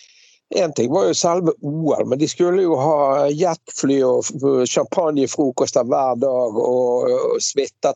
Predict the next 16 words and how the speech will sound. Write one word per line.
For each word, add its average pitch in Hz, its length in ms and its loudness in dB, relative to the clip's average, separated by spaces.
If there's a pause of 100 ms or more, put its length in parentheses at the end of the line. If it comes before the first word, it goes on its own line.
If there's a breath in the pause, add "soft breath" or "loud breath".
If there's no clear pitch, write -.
til 113 580 0
kone 131 320 0
og 117 160 0
barn 131 360 0
og 110 300 0 (800 soft breath)
fettere 135 380 0
og 120 60 -8
kusiner 131 440 0
og 117 160 0
helst 123 240 0
tremenninger. 127 500 0
Altså, 151 220 0
det 175 80 0
var 180 160 0
en 139 80 0
sånn 160 260 -2